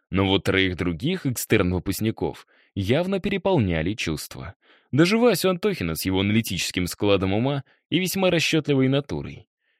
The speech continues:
Детишки выросли, выпорхнули из гнезда во взрослую жизнь. Хотя и Вася, и Маша уже вполне хлебнули этой взрослой жизни, работая с Архоном, все же... Эх,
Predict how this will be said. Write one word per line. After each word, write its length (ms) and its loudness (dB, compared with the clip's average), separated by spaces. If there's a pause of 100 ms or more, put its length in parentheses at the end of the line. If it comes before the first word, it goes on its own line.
(120)
Детишки 480 0
выросли, 460 2
выпорхнули 640 0
из 100 -6
гнезда 600 -4 (240)
во 200 2
взрослую 720 0
жизнь. 460 -8 (400)
Хотя 280 0
и 100 4
Вася, 300 0
и 80 4
Маша 280 0
уже 200 2
вполне 400 4
хлебнули 480 2
этой 160 -4
взрослой 480 -2
жизни, 480 -8
работая 480 2
с 100 -2
Архоном, 500 -4 (280)
все 240 0
же... 340 0 (720)
Эх, 380 -2